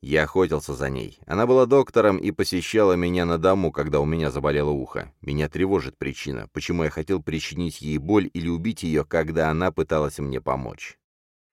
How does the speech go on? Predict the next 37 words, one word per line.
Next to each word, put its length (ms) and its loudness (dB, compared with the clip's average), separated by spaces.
Наверное, 540 6
я 180 6
видел 320 4
в 100 0
ней 220 2
Б 160 2
Д 260 6
С 140 -4
М 200 0
символ. 580 -8
Она 200 2
причинила 600 2
мне 240 0
боль 320 2
и 120 -4
утешила 500 -2
меня. 440 -6
Примечание. 760 -2
Я 160 2
помню 300 6
многих 420 4
доминирующих 680 4
женщин 400 0
из 60 -4
своей 240 4
жизни 420 0
и 40 0
то, 200 2
как 200 2
обращался 600 2
с 100 -10
ними 200 0
в 80 -4
своих 400 2
проектах 600 2
или 120 0
фантазиях. 800 -4